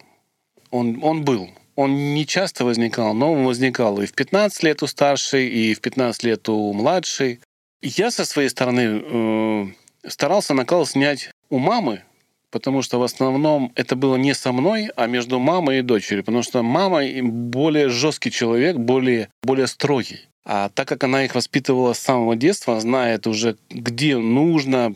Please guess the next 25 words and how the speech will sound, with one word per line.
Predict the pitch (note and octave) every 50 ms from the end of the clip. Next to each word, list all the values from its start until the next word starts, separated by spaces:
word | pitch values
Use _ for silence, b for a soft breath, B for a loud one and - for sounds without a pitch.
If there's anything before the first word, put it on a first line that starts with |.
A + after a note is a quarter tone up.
| - - - A#2 A2+ A2
знает | A2+ A#2 B2+ C#3+ C3+ B2+ A2+ A2+ G#2 -
какие-то | - A2+ G#2 - C3 B2 A2+ - - A#2 A2+ A2
слабости, | - - - A#2+ B2+ D3 D#3+ D3 C#3+ B2+ - - -
которые | - B2+ A#2+ - - B2
нужно | B2+ B2 A2+ A#2+ A#2+
пресекать, | - - A#2+ A2 - - A#2 - B2+ A#2 A2 - - _ _ _ _ _ -
И | B2 B2 B2+ C3 C3+ -
это | - E3 E3+ G3 G3 _ - F#3 E3+
было | D#3+ C#3+ C3 B2+ B2 B2 B2 B2+ C3 D3+ D#3+ D#3+ D#3+ D#3+ D3+
немножечко | C#3+ C#3 C3+ C3+ C3+ C#3 D3 C#3 C#3 C3 - - - B2+
так | B2 - C3 A#2+ -
накалённо | B2 A#2+ A#2+ - C#3 C3 B2+ B2+ D3 D#3 D#3+ D#3+ D3+ C#3+ C#3 C#3 C3 B2+
между | B2+ B2+ C3 B2 A#2+ C3 C3+
ними. | C3 B2+ A2+ G2+ F#2 F#2 F2 -
И | - A2+
мне | A2+ C#3 G3 G#3+
приходилось | - D3+ C3 - D#3 C#3 C#3 C#3+ D3 C#3+ B2+ A#2 -
и | C#3
объяснять | C3+ C3 C3 C3 A#2+ - D3 C3+ A#2+ G#2+ B2
и | A#2+
супруге, | A2+ - - C3 A#2+ - E3 G#3 A3+ G#3+ E3+ C#3 B2
и | A2 A#2 A2 A2
объяснять | A2+ A#2+ A#2+ A2 - D3 C#3+ C3 A#2 G#2 - G#2+
и | G#2+ G#2+ G#2+ G#2 G#2 G#2 G#2
дочери, | G2+ G#2 A#2 D3+ F#3+ F#3+ - - B2+ B2+ A#2+